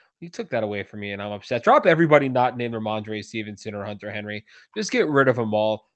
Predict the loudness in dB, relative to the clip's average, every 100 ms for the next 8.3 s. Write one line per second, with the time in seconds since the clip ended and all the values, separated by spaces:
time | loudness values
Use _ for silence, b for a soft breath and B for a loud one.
0 | -4 -4 0 8 8 8 0 -4 -2 -2
1 | 0 -2 -2 0 0 2 4 4 2 -2
2 | -4 -4 -4 2 2 2 -2 B -4 -4
3 | 0 -2 -4 -4 -4 -2 -6 0 0 0
4 | -6 -12 -6 -2 -2 -4 -10 -8 -8 -10
5 | _ -4 0 0 0 -8 -10 -8 -4 0
6 | 2 0 -2 -2 -2 0 -2 -2 -6 -4
7 | -2 -2 -4 -4 -8 -12 -12 -14 -16 -20
8 | -20 -20